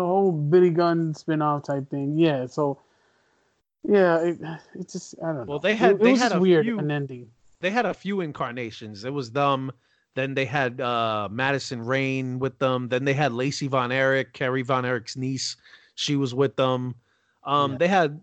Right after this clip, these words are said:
Speaker 2: you know, different incarnations here and there. Now, I, I wasn't expecting it because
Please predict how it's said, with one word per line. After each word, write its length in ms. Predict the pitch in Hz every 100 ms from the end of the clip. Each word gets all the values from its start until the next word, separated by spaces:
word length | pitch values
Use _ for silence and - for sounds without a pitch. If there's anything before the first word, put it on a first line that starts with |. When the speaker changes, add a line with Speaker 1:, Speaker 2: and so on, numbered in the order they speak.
| 196
Speaker 2:
you 100 | 175
know, 140 | 127
different 360 | 123 147 151 135
incarnations 640 | 120 135 131 123 127 117
here 140 | 131
and 160 | 120 120
there. 180 | 131 120
Now, 300 | 131 139 120
I, 160 | 165 151 - -
I 80 | 170
wasn't 320 | 254 175 180
expecting 540 | 151 - 226 - 165
it 200 | 160 156
because 520 | 139 131 151 127 113